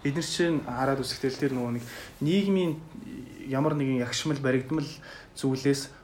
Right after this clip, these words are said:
сугарч гарсан, эсвэл тэр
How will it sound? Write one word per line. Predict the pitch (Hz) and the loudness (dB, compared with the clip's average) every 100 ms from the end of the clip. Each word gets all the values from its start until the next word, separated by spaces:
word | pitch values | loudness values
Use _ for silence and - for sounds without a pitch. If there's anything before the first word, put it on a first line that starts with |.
| - | -10
сугарч | - 143 156 - | -2 0 0 0
гарсан, | - - - - 151 123 117 - - - - | -6 -6 -4 -2 0 -2 -6 -14 -20 -20 -12
эсвэл | - 165 156 156 | -6 0 0 0
тэр | - 180 165 | 0 2 2